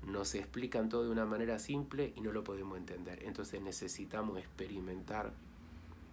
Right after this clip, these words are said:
de una manera extrema, caótica, intensa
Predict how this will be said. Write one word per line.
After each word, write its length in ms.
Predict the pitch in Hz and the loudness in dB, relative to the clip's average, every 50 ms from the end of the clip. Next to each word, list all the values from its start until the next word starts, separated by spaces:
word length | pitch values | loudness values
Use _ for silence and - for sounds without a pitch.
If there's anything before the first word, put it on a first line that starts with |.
| - - - - - - | -14 -14 -14 -14 -10 -6
de 80 | 107 | -4
una 180 | 104 107 104 101 | 0 2 2 4
manera 320 | 95 98 104 110 110 107 | 4 4 4 4 4 2
extrema, 640 | 101 - - - 127 120 117 117 113 117 113 107 104 | 2 2 2 4 6 6 6 6 6 4 4 2 2
caótica, 720 | - 98 98 104 107 110 107 - - 110 110 - 107 104 | 2 2 4 4 4 4 2 0 -2 -4 -2 -2 0 0
intensa 840 | 101 95 95 95 - - 127 120 110 107 110 107 - - 104 104 110 | 0 0 -2 -2 2 4 4 6 6 4 2 0 0 0 -2 -2 -4